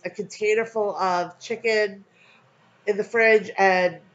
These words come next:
here's the chicken that was left over. Like I said, it was a bunch. And then the mashed potatoes. The mashed potatoes went within, like, the next, they went the next day. Um, and then the, uh,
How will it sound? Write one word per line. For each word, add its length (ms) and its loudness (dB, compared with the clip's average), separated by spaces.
here's 340 -4
the 80 -14
chicken 260 -8
that 120 -2
was 100 -8
left 200 -4
over. 240 -2
Like 160 -2
I 40 -12
said, 180 -8
it 80 -2
was 120 -6
a 40 -4
bunch. 480 -4
And 140 -4
then 180 2
the 60 -6
mashed 240 4
potatoes. 600 -6
The 160 -12
mashed 320 2
potatoes 460 0
went 320 -2
within, 360 -4
like, 340 -6
the 80 -8
next, 460 -4
they 160 4
went 180 2
the 80 -6
next 360 -12
day. 220 -4
Um, 460 0
and 100 -2
then 640 2
the, 200 -2
uh, 520 2